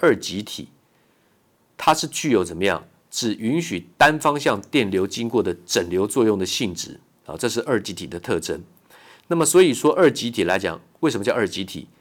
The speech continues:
有P N二极体，有 P 型，有 N 型。好，那 P 型端我们刚刚讲到连接的是正电极，那 N 型的话呢，是连接负电极。P 型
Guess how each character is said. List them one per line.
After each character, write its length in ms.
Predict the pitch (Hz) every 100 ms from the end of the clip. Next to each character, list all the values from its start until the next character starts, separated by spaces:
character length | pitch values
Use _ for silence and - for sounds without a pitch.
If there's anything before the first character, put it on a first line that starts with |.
| _ _
有 160 | 98 82 -
P 260 | - 135
N 180 | 135 127
二 180 | 131 98
极 160 | - 87
体， 160 | 87
有 120 | 92 87
P 280 | - 156
型， 300 | 147 78 85 - _ _ _ -
有 200 | 92 82 -
N 140 | 127
型。 280 | 123 - - - _ _ _
好， 240 | 71 - - - _
那 120 | 165
P 300 | - - 208
型 220 | - 127
端 180 | 123 139
我 80 | 95
们 80 | 98
刚 120 | 117
刚 60 | 120
讲 220 | 80 85
到 160 | 101
连 380 | 92 95 92 117 - _ _
接 200 | - 131
的 100 | 113
是 100 | 120
正 240 | 107 131
电 200 | 101 95
极， 260 | 87 73 - _ _ _ _
那 240 | 147 131 - _
N 260 | 175 180 175
型 300 | - 90 92
的 100 | 104
话 180 | 104
呢， 260 | 87 82 -
是 280 | - - 101
连 280 | 98 92 92
接 220 | 107 98
负 400 | - - 185 117
电 200 | 113 87
极。 240 | - - - _ _ _ _ _ _ _ _ -
P 200 | 247 214
型 380 | 139 139 143